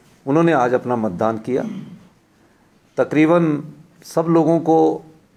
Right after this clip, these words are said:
सब लोगों ने, जो हमारे दो प्रत्याशी हैं, माननीय श्री खड़गे साहब और माननीय श्री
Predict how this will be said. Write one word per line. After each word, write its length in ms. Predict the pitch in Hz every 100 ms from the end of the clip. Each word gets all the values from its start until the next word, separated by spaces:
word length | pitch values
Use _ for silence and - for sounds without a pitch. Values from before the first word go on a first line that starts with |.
| _ -
सब 280 | - 160 151
लोगों 280 | 143 135
ने, 300 | 139 143 139 135 -
जो 160 | 98 127
हमारे 220 | 120 127
दो 160 | 113 135
प्रत्याशी 520 | 117 107 104 101 113
हैं, 180 | 113 - - 110
माननीय 320 | 107 117 120
श्री 320 | 117 110 110 - - _ _ -
खड़गे 280 | 113 98 120
साहब 300 | - - - - _ _ _ _ _ _ -
और 100 | 117
माननीय 520 | 117 120 127 120 110
श्री 380 | - 113 117